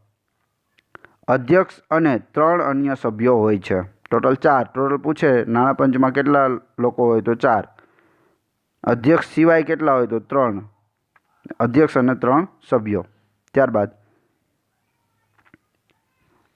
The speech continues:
સત્યોતેર, જ્યારે રાષ્ટ્રપતિ સંસદના બંને ગૃહોની સંયુક્ત બેઠક બોલાવે છે ત્યારે તેના અધ્યક્ષ કોણ હોય?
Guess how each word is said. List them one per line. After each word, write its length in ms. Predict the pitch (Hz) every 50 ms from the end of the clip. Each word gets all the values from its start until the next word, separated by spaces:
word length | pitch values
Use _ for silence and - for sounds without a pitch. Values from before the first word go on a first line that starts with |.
| _ - -
સત્યોતેર, 560 | - 151 139 160 143 113 110 113 123 123 - _ _ _ _ _ - - _ _ _ _ _ _ _ _ _ _ _ _ - - _ _ _ _ _ _ _ _ _ _ 123
જ્યારે 360 | 113 135 143 156 185 202 190
રાષ્ટ્રપતિ 560 | 170 165 170 170 - 190 175 - 170 - -
સંસદના 640 | - - 165 156 160 - 175 165 165 175 175 170
બંને 420 | 165 151 139 139 139 151 170 185 185
ગૃહોની 760 | 165 165 165 165 156 156 160 156 160 170 170 160 135 113 101 - _ _ _ _ - -
સંયુક્ત 360 | 147 151 180 196 190 - 208
બેઠક 320 | 180 165 160 151 - 151
બોલાવે 540 | 147 151 156 156 165 175 170 156 139 127 120
છે 200 | 113 - 117 107
ત્યારે 360 | 95 _ - 139 143 151 160
તેના 320 | - - 160 156 160 156 143
અધ્યક્ષ 420 | 127 123 120 139 139 131 - -
કોણ 240 | - 151 143 131 117
હોય? 240 | 107 104 95 92